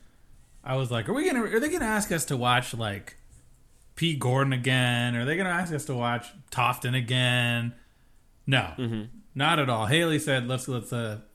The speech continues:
Speaker 1: punch you in the, in the gut with this one." <laughs>
Speaker 2: Yeah.
Speaker 1: This is a, a tough one.
Speaker 2: Yeah, you know, I, I thought I would know this episode, but I did not going into this. It has a little bit of everything. Um,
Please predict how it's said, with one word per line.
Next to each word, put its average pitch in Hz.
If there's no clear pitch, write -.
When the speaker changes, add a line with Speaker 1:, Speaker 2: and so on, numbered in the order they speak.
Speaker 1:
punch 151
you 151
in 131
the, 123
in 143
the 123
gut 107
with 113
this 104
one." 98
<laughs> -
Speaker 2:
Yeah. 95
Speaker 1:
This 170
is 143
a, 117
a -
tough 277
one. 104
Speaker 2:
Yeah, 143
you 143
know, 135
I, 120
I 120
thought 190
I 127
would 127
know 147
this 135
episode, 143
but 101
I -
did 104
not 117
going 123
into 120
this. 131
It 113
has 147
a 104
little 123
bit 110
of 98
everything. 92
Um, 92